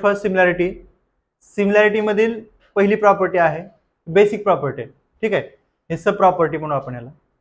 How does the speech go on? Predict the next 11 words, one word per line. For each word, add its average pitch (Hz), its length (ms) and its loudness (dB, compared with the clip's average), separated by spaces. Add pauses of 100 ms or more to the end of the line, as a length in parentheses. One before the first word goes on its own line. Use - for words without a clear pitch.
(680)
ही 220 40 -2
प्रॉपर्टी 220 640 4 (580)
काय 226 160 10
बनते? 165 380 2 (1160)
The 185 120 4
ratio 247 320 8
of 269 160 2
areas 220 240 4
of 190 280 8 (200)
two 262 120 2
triangles 156 460 0